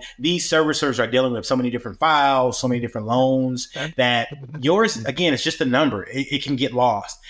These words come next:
Speaker 1: And so especially for older
Speaker 2: Sure.
Speaker 1: folks who may still write a check or mail a check to the same place every
Speaker 2: Sure.
Speaker 1: month, we see it happen all the time. So please make sure that, one,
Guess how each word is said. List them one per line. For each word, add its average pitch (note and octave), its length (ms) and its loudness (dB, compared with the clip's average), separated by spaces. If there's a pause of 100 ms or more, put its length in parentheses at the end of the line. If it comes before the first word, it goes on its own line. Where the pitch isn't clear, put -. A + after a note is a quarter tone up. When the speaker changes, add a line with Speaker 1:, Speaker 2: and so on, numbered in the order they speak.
(180)
Speaker 1:
And C3 140 0
so C3+ 320 2
especially E3+ 480 0
for C#3 300 -6
older C3+ 320 0
Speaker 2:
Sure. C3 280 2
Speaker 1:
folks D3+ 220 -6
who B2 460 -2
may B2 280 0
still B2+ 300 0
write A#2+ 180 4
a A2 60 -2
check B2+ 480 0
or A#2 80 -8
mail A#2 220 -2
a A2 80 -8
check C3+ 360 0
to B2 60 -12
the A#2 100 -6
same A#2+ 340 -2
place B2+ 440 0
every A2 180 -6
Speaker 2:
Sure. G#2+ 80 -2
Speaker 1:
month, C3+ 360 2 (680)
we E3 140 2
see D#3+ 240 0
it B2+ 80 2
happen B2+ 400 0 (100)
all A2+ 420 -2
the A2 60 -8
time. F#2+ 520 -8
So C3+ 200 2
please E3 460 -2
make C#3+ 200 0
sure C3 520 2 (220)
that, A#2+ 200 0
one, D3+ 520 2